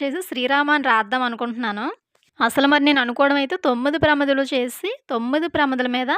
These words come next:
శ్రీరామ అని రాద్దాం అనుకున్నాను. కానీ మన ఇంట్లోని తొమ్మిది ప్రమిదలకి చేసేంత పిండి లేదనమాట. మన అదృష్టం కనీసం ఈ రెండు ప్రమిదలు చేయడానికైనా పిండి ఉంది. మరి మీరు గమనించారో లేదో తెలియదు కానీ శ్రీరామ రాసినప్పుడు సీకి రావత్ ఇవ్వడం మర్చిపోయాను.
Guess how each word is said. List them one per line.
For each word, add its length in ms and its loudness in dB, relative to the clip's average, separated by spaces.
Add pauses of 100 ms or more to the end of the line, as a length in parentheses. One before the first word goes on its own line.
(300)
శ్రీరామ 460 0
అని 140 4
రాద్దాం 360 2
అనుకున్నాను. 500 -4 (340)
కానీ 160 -8
మన 200 -2
ఇంట్లోని 420 -6
తొమ్మిది 440 -4
ప్రమిదలకి 600 -2 (100)
చేసేంత 340 -4
పిండి 360 -2
లేదనమాట. 600 2 (540)
మన 120 0
అదృష్టం 580 0
కనీసం 460 -2
ఈ 140 -2
రెండు 260 0
ప్రమిదలు 480 0
చేయడానికైనా 480 0
పిండి 320 -2
ఉంది. 360 -2 (520)
మరి 220 2
మీరు 160 4
గమనించారో 640 2
లేదో 260 6
తెలియదు 320 2
కానీ 200 -2
శ్రీరామ 480 0
రాసినప్పుడు 560 -2
సీకి 440 -8
రావత్ 440 -2
ఇవ్వడం 240 -4
మర్చిపోయాను. 600 -6